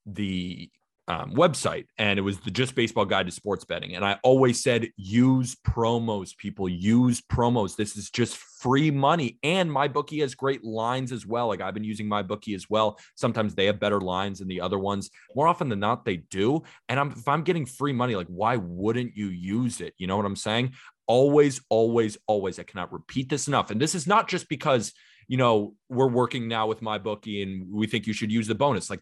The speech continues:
this is just common knowledge. I wrote it back. If you, if you wanna fact check me, I literally wrote it back,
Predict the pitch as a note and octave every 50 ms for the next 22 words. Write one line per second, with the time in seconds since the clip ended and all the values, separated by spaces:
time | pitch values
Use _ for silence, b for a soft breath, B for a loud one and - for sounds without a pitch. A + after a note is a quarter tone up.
0 | _ - B2 A2+ - B2+ A2+ G#2+ G#2 - b b b b b - A#2+ A#2 - -
1 | - _ - - B2+ B2+ C#3+ D3 C#3 B2+ B2 B2 B2+ A#2+ G#2 G#2+ F#2 F2+ F#2+ G#2+
2 | A#2 C3 C3+ C3 C3 A#2 G#2 A2+ B2 B2 - F2+ - - F#2+ - _ - - F2+
3 | G2 G2+ A2+ G#2+ - - - A#2 B2+ B2+ - C3+ B2 B2+ - C3+ A#2 G2 F#2+ G2+
4 | A2 A#2+ B2 A#2+ G#2+ G2 G#2 B2 C#3 D#3+ D#3+ - _ C#3 C3 B2 B2 A#2+